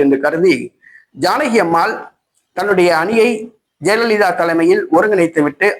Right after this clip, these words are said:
அரசியலில் இருந்து விலகினார். செல்வி ஜெயலலிதா தலைமையில் அதிமுக ஒருங்கிணைந்தது. அதிமுகவின் பொதுச் செயலாளராக செல்வி ஜெயலலிதா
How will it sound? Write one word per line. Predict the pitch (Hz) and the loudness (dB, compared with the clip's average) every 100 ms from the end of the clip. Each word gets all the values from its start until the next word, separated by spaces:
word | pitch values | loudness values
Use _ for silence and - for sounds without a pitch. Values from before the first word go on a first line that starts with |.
| 160 | -2
அரசியலில் | 214 220 190 160 143 | -2 0 0 2 2
இருந்து | 143 156 175 147 | 0 0 0 0
விலகினார். | 151 139 135 120 - - | -2 0 -2 -2 -8 -4
செல்வி | 185 160 147 | 0 2 2
ஜெயலலிதா | 214 226 214 180 165 | 0 0 0 0 0
தலைமையில் | 156 156 170 220 - 156 | 0 0 2 0 0 -2
அதிமுக | 196 190 165 156 135 | 0 -2 0 0 0
ஒருங்கிணைந்தது. | 160 170 147 139 139 185 - - _ _ _ 165 | 2 2 2 0 0 -2 -4 -10 _ _ _ -4
அதிமுகவின் | 240 277 254 226 196 196 233 - | 0 0 0 0 0 0 -2 -2
பொதுச் | 202 247 - | -4 -2 -2
செயலாளராக | 208 170 165 160 185 247 | 0 2 2 0 0 0
செல்வி | 170 151 | 0 0
ஜெயலலிதா | 139 156 180 165 | 2 4 4 4